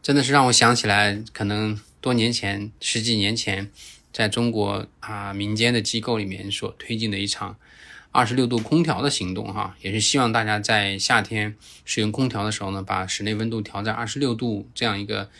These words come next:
相对来讲可能比我们平时使用的温度要高一到两度的这样一个水平，从而来实现这种节能的效果。啊，不管怎么样，我想这个是一个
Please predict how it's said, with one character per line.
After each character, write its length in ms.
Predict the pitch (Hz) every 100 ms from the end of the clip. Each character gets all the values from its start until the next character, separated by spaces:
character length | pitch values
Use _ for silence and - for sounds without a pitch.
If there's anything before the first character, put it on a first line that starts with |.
| - - -
相 240 | - 147 147
对 100 | 127
来 140 | 104
讲 420 | 117 107 98 98 117
可 140 | -
能 360 | 101 101 107 107 - - - - _ _
比 180 | 110 104
我 100 | 104
们 80 | 101
平 180 | 104 117
时 200 | 113 110
使 260 | - -
用 100 | 98
的 60 | 107
温 220 | 110 113
度 80 | 113
要 320 | 104 104 98 -
高 180 | 143 147
一 160 | 147
到 140 | 151 131
两 200 | 95 95
度 160 | 127
的 60 | 113
这 140 | 95
样 100 | 110
一 40 | 95
个 60 | 101
水 180 | -
平， 260 | 98 110 110 - - -
从 260 | - 113 107
而 60 |
来 180 | 107 104
实 220 | 101 -
现 260 | 98 117 98
这 120 | 104
种 260 | 98 92 95
节 160 | - 104
能 140 | 107
的 60 | 117
效 260 | - 143
果。 240 | 113 - 101 _ - - - _ -
啊， 240 | 107 107
不 120 | 110
管 140 | 160 165
怎 100 | 120
么 60 |
样， 160 | 123 120
我 60 | 117
想 380 | 123 101 92 95 _ _ _
这 160 | 151
个 80 | 127
是 160 | - 131
一 100 | 123
个 320 | 131 117